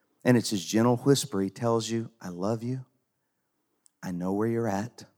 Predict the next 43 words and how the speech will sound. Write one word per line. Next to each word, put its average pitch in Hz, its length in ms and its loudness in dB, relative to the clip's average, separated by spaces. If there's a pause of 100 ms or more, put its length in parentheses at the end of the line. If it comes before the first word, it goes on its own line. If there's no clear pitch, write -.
(260)
I 98 120 -4
followed 104 440 0
you 104 100 2
every 110 180 0
step - 280 -6
of 123 60 -2
the 123 100 0
way, 95 380 -4 (880)
and 101 120 -2
I 92 60 0
will 82 120 -6
see - 180 -6
you 82 100 -8
through." 78 320 -10 (1600)
Look 131 140 6
at 120 60 4
the 110 80 6
next 113 260 4
verse. 95 280 2
It 98 60 -2
says, 110 280 0
"When 113 120 4
Elijah 117 680 4
heard 120 360 4
it, - 140 -2 (440)
he 120 140 2
pulled 156 420 6
his 156 160 2
cloak 123 520 8
over 113 240 8
his 131 160 4
face 98 460 2
and 98 180 -2
went 123 200 6
out 127 120 6
and - 100 -4
stood 135 220 0
at 123 120 0
the 104 60 2
mouth 104 300 4
of 123 60 2
the 117 60 2
cave. 104 340 4